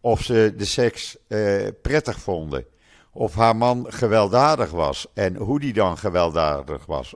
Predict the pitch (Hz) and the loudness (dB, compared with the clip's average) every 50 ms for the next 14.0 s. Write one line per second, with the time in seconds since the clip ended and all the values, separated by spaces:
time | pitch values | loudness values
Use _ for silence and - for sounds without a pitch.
0 | - - 101 110 143 160 156 147 135 104 92 87 80 76 76 78 73 67 62 - | -18 -6 0 2 2 2 2 -2 -6 -2 -2 -2 -2 -2 -4 -4 -4 -4 -6 -10
1 | _ _ _ _ _ _ - - 90 - - 147 160 160 156 - - 113 - 104 | _ _ _ _ _ _ -8 -6 -6 -2 2 4 4 4 2 2 -2 -2 -2 0
2 | 95 87 82 - - 87 80 73 76 73 71 - - 71 67 62 60 - _ _ | -2 -2 -2 -2 -4 -6 -6 -4 -4 -4 -4 -4 -4 -4 -4 -4 -8 -12 _ _
3 | _ _ _ - - _ _ _ - 123 123 131 151 165 170 165 143 127 117 117 | _ _ _ -20 -20 _ _ _ -6 -4 -2 2 4 4 4 4 4 4 4 4
4 | 127 151 - - _ _ _ _ - _ _ _ _ - 101 123 123 123 120 117 | 2 0 -6 -12 _ _ _ _ -20 _ _ _ _ -8 -4 -2 0 0 0 0
5 | 117 123 120 113 110 104 - - _ _ _ _ _ - - 139 135 123 117 120 | 4 6 6 6 6 4 0 -6 _ _ _ _ _ 0 2 4 6 6 6 6
6 | 127 139 143 131 123 117 - - 127 113 101 92 90 90 104 117 120 - - _ | 4 4 4 4 2 2 2 4 4 6 6 4 2 0 -2 -4 -4 -8 -14 _
7 | _ _ _ _ _ _ _ - 120 127 123 - - 123 117 110 107 107 - - | _ _ _ _ _ _ _ 2 4 4 4 2 2 2 4 4 4 2 0 -8
8 | _ _ _ - 110 120 143 151 - - - 135 117 107 95 90 95 95 85 92 | _ _ _ -6 -2 2 2 2 2 2 2 4 4 6 4 2 0 0 0 2
9 | 87 85 90 104 - - - - - 113 113 107 101 - 143 143 131 123 117 - | 2 2 2 -2 -4 -12 -20 -12 -4 -2 -2 -2 0 0 2 2 2 2 0 0
10 | - 151 147 147 - - - 123 107 98 87 - - 87 80 78 82 85 80 73 | 0 -2 -2 -2 -4 -4 -2 0 0 0 -2 -4 -6 -8 -8 -8 -8 -10 -8 -8
11 | 85 85 _ - 90 101 95 80 90 87 78 78 78 73 - - _ _ _ _ | -8 -10 _ -12 -10 -10 -8 -4 -4 -2 -2 0 -2 -2 -4 -10 _ _ _ _
12 | - _ _ - - _ _ - - 110 110 104 92 92 - - 117 - - 107 | -20 _ _ -20 -20 _ _ -4 0 2 2 2 2 0 -8 -12 -10 -2 2 2
13 | 104 - - 120 98 101 95 92 85 87 87 82 76 87 85 78 69 65 - - | 2 2 0 -2 2 2 2 4 4 2 0 0 0 0 0 0 0 -4 -6 -12